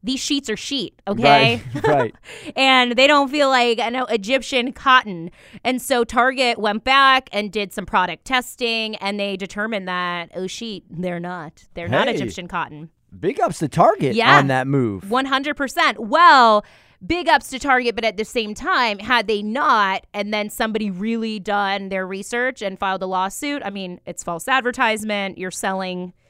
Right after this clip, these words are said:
Speaker 2: But
Speaker 1: you're
Speaker 2: here's
Speaker 1: lying
Speaker 2: my
Speaker 1: about the product you're selling.
Speaker 2: Absolutely. But here's my thing. You, you always have, like, buyers, you know,
Speaker 1: Yes.
Speaker 2: right? So
Speaker 1: Yes.
Speaker 2: if, if the buyer is being told from the whatever company,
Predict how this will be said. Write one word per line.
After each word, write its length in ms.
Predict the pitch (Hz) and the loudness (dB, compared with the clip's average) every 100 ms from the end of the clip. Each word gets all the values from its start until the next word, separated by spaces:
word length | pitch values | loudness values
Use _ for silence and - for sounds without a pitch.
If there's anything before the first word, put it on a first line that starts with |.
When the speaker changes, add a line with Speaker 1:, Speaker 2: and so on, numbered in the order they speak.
| - | 0
Speaker 2:
But 180 | 214 185 | 2 4
Speaker 1:
you're 120 | 226 | 4
Speaker 2:
here's 80 | 247 | 8
Speaker 1:
lying 240 | 247 233 | 8 6
Speaker 2:
my 40 | |
Speaker 1:
about 160 | 226 202 | 4 0
the 60 | - | 2
product 340 | 240 226 - | 2 2 -2
you're 60 | 220 | -6
selling. 340 | - 214 214 | -4 -2 0
Speaker 2:
Absolutely. 560 | 190 196 - 214 247 165 | 2 0 -2 -4 0 2
But 180 | 131 151 | 4 6
here's 200 | 196 160 | 6 6
my 160 | 196 | 2
thing. 200 | 196 165 | 2 2
You, 220 | 147 131 135 | 2 0 0
you 180 | 160 156 | 2 6
always 240 | 190 196 | 6 6
have, 120 | 190 | 4
like, 200 | 151 135 | 2 0
buyers, 720 | 98 127 135 110 92 87 - _ _ | 4 6 6 4 -4 -10 -18 _ _
you 140 | - 131 | -6 -2
know, 140 | 196 | 0
Speaker 1:
Yes. 80 | 113 | 2
Speaker 2:
right? 340 | 120 139 - | 2 2 0
So 140 | - 139 131 | -2 0 2
Speaker 1:
Yes. 20 | |
Speaker 2:
if, 220 | 143 - - | 0 -4 -6
if 140 | 139 | -6
the 80 | 123 | -6
buyer 600 | 107 143 202 190 147 139 | 4 6 8 6 6 4
is 320 | - 131 123 | 2 -2 -2
being 380 | - 147 139 135 | -2 -2 0 -2
told 440 | 127 147 143 135 120 | -2 2 2 2 -2
from 1300 | - 139 131 127 127 123 123 120 120 117 117 110 - _ - | -2 2 4 2 2 0 -2 -4 -4 -4 -6 -8 -12 _ -8
the 80 | 120 | -2
whatever 380 | 123 135 123 | 2 4 2
company, 720 | 123 143 139 131 123 117 117 | 0 0 0 0 -2 -2 -4